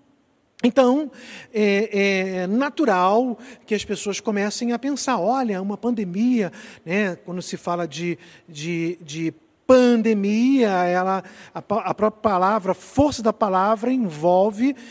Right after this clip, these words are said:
um, uma, uma, uma pestilência mundial, é uma pandemia, atingiu todo mundo. Ninguém ficou de fora, nenhum país ficou de fora, né? Então as pessoas começam a pensar, "Olha, Jesus tá voltando." E aí, meus amados irmãos, na última semana nós vimos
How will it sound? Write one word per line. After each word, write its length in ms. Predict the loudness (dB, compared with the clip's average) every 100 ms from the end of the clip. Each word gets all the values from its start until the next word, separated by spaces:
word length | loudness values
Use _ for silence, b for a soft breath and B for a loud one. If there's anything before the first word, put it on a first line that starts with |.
| B B
um, 200 | -4 -4
uma, 400 | -2 -2 0 -2
uma, 640 | -6 -4 -2 -4 -6 -6
uma 180 | -6 -8
pestilência 1000 | -2 -2 -2 -4 -2 0 0 0 0 0
mundial, 800 | -2 -4 -4 0 4 4 4 0
é 60 |
uma 160 | -2 -2
pandemia, 680 | 4 2 4 2 2 2
atingiu 320 | 0 -2 -2 -2
todo 240 | -2 -2
mundo. 320 | -2 -4 -6 B B
Ninguém 340 | 0 0 2 -2
ficou 220 | -2 -4
de 80 | -4
fora, 320 | 0 2 2
nenhum 260 | 2 2 2
país 220 | 0 0
ficou 180 | -4 -4
de 80 |
fora, 420 | -2 0 0 0 -8 _ b b b b
né? 220 | -2 0
Então 260 | 0 -2 -4
as 120 | -4
pessoas 300 | -8 -8 -8
começam 320 | -6 -6 -6
a 40 | -4
pensar, 360 | -4 -2 -2
"Olha, 220 | -2 -4
Jesus 300 | -6 -10 -12
tá 100 | -8
voltando." 500 | -4 -2 0 0 -2 -10 _ B B B B B 2
E 80 |
aí, 280 | 2 4 2
meus 200 | 0 0
amados 360 | 0 0 -2 -2
irmãos, 400 | 0 0 0 -2
na 100 | -2
última 300 | -2 -4 -8
semana 440 | -6 -6 -4 -4
nós 200 | -4 -8
vimos 580 | -6 -4 -4 -6 -10 -12